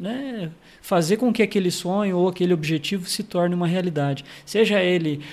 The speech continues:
um objetivo espiritual, financeiro, né, perder peso, sei lá, construir um negócio, enfim, independente de qual seja, essa questão da mudança, ela é importante. Então, essa tríade de você sonhar,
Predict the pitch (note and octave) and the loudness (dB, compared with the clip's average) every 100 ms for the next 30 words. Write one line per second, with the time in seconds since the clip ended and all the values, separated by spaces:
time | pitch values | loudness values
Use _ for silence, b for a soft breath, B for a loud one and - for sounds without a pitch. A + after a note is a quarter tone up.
0 | B D3+ D#3 C#3+ D3 D3 D#3 C#3 - C#3 | B -4 -2 0 -2 -2 -4 -4 -6 -6
1 | C3 - A#2 C#3+ D#3+ D3 C#3+ D#3+ D#3 B2+ | -6 -4 -2 2 4 2 0 -2 0 0
2 | - - C3 C#3 E3+ E3 C#3+ C3 B2 C#3 | 0 0 0 0 2 2 0 -2 -4 -4
3 | D3+ C#3 B2 B2 D3+ C#3+ D3+ D3+ - G#2+ | -4 -4 -6 -4 -4 0 0 -2 -6 -2
4 | C#3 D#3 B2+ - E3+ D3 B2+ B B B | 0 0 -2 -4 0 0 -2 B B B
5 | - D#3+ - C#3+ D#3 D3 C3 B2+ D3 D3 | -2 0 0 -2 0 0 -2 -2 -2 -2
6 | D#3+ E3+ - C#3 C#3+ B D#3+ D3+ E3+ F#3 | -4 -4 -4 -6 -6 B -8 -4 -2 -2
7 | G3 D#3+ F3+ E3+ F3+ F3 - F3+ G3 D3+ | -2 -4 -4 -2 -2 -2 -4 -2 -2 -2
8 | D3 - C#3 - D#3+ - E3+ F3 E3+ E3 | -6 -8 -6 -4 -4 -6 -6 -4 -4 -4
9 | D#3 C#3+ D3 G3 - D3+ D#3 D#3+ F3+ G3+ | -4 -4 -4 -4 -6 -6 -4 -4 -4 -4
10 | F3 D#3+ D3 C#3+ C#3+ D#3 D#3+ B B B | -2 -4 -2 -4 -2 -6 -6 B B B
11 | C#3+ C#3+ - D#3+ D#3+ E3 D#3 C#3+ C3+ C#3+ | -6 -4 -4 -4 -2 0 0 -2 -4 -4
12 | D3 - C#3+ - E3 D#3 C#3+ C3 B2+ | -4 -4 -4 -2 0 2 0 0 -4